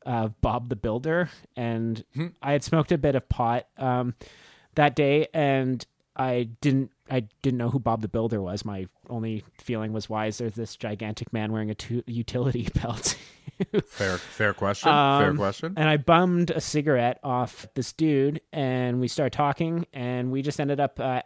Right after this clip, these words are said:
Speaker 1: hanging out together for a lot of the festival. Uh, I met all his friends. Uh, they, they were these people around my age who came down from London. Like, he was, like, a professional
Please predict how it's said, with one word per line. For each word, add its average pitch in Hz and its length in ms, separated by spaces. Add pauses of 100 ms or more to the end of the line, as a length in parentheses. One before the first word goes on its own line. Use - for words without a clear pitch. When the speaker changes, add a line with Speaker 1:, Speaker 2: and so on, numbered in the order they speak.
(100)
Speaker 1:
hanging 139 380
out 135 340 (200)
together 113 500
for 123 240
a 117 60
lot 113 100
of 113 60
the 107 60
festival. 107 560
Uh, 113 40
I 107 180
met 113 180
all 110 100
his 107 120
friends. 120 460 (420)
Uh, 101 200
they, 101 180
they 107 180
were 104 220
these 101 400 (200)
people 127 220
around 120 260
my 120 180
age 120 320
who 120 320 (600)
came 135 220
down 127 240
from 127 260
London. 127 400 (140)
Like, 107 160
he - 120
was, 113 120
like, 123 160
a 110 100 (140)
professional 113 840